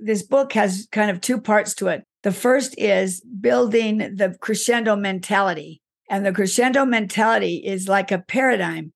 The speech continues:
My dad always spoke about paradigms, which is like putting on a pair of glasses, a new perspective to which you can see everything. And the crescendo mentality reflects a musical symbol of a crescendo sine.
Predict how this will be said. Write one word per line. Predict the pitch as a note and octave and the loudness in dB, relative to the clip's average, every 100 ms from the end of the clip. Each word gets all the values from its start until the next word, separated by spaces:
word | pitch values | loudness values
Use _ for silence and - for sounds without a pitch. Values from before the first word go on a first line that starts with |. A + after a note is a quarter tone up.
| _ - | _ -4
My | G3+ | 0
dad | G3 G#3+ | 2 4
always | G#3+ A3+ G#3+ | 4 4 2
spoke | A3+ A3 | -2 0
about | G3 F#3+ - | 0 0 0
paradigms, | A3 G#3+ F#3+ E3+ E3 E3+ | 2 2 2 -4 -6 -8
which | F3+ F#3 | -8 -6
is | G#3 G3 | -2 0
like | F#3+ | 0
putting | G#3 B3+ A#3+ | 0 0 2
on | A3+ | 0
a | F3+ | 2
pair | G#3+ G3 | 2 2
of | |
glasses, | F3+ F3+ F#3+ F#3 D3+ - _ _ | 2 0 -2 -4 -10 -12 _ _
a | F#3+ | 0
new | G3+ A3 | 2 2
perspective | A3 A3 - A3+ A3 A3 F#3 D#3+ F3+ - | 2 0 0 0 0 0 -4 -4 -6 -8
to | G3 | -6
which | - G#3 - | -2 -2 -2
you | G#3+ | -4
can | F3 - F#3+ | -2 -2 -2
see | - G#3+ G3+ | 2 2 4
everything. | G#3+ A3 E3 D#3+ D3+ _ _ | 2 0 -2 -8 -12 _ _
And | G#3 G3+ | -2 0
the | F#3+ | 0
crescendo | G#3 G3 C4 C4+ A#3+ | 0 2 2 2 2
mentality | G#3 F3+ G3+ F#3+ F#3 F#3+ F#3 _ _ | 2 2 2 4 2 0 -2 _ _
reflects | - F#3+ G3 A3 G#3+ - | -2 -2 2 2 2 0
a | - G3+ | -2 0
musical | G#3 C4 B3+ - F#3 | 2 2 0 -2 -2
symbol | F3 G3 F3 E3+ F#3 G3 _ _ - | -2 -2 0 0 0 -2 _ _ 0
of | G#3 F3+ | 2 0
a | G3 | -4
crescendo | F#3 G#3 - B3 B3 G#3+ F3+ | -2 -2 0 2 0 0 -2
sine. | E3+ - A#3 G#3+ D#3+ D3+ | -2 -2 0 0 -2 -8